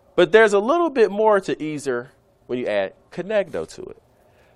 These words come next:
'Cause kenegdo literally means in front of him, not in the back, not out of sight, but in front of him. So Ezer kenegdo is a helper who stands in front of a man. And I've already told you about that mirror,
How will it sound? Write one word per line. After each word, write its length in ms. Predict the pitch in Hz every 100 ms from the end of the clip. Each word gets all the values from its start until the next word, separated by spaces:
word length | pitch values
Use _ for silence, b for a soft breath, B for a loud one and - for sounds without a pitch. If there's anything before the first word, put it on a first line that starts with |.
| _
'Cause 140 | - 226
kenegdo 540 | 233 233 285 233 208
literally 380 | 202 220 208 190
means 320 | 185 185 143
in 100 | 135
front 260 | - 165 127
of 120 | -
him, 200 | 87 69 _ _ _ _ _
not 220 | 82 95
in 60 | 156
the 80 |
back, 300 | 240 170 180 - _ _ _ _ _ _
not 220 | - 110 156
out 160 | 185
of 80 | 254
sight, 320 | - 131 107 - _ _ _ _ _
but 140 | 143
in 80 | 135
front 260 | - 220 151
of 120 | -
him. 160 | 76 - _ _ _ _ _ _ _ _
So 160 | - 165
Ezer 360 | 151 254 320 160
kenegdo 500 | 185 185 226 175 151
is 120 | 135
a 100 | 131
helper 340 | 190 214 -
who 120 | 147 151
stands 360 | - 160 139
in 80 | 135
front 220 | - 147
of 80 | 131
a 60 | 139
man. 420 | 208 143 78 60 _ _ _ _ _ _ _ _ _ _ _ _ _ _
And 80 | -
I've 100 | 107
already 440 | 131 170 190 196 190
told 360 | 214 208 202
you 80 | 160
about 320 | 135 131 127
that 340 | 135 120 - -
mirror, 560 | 117 160 127 90 73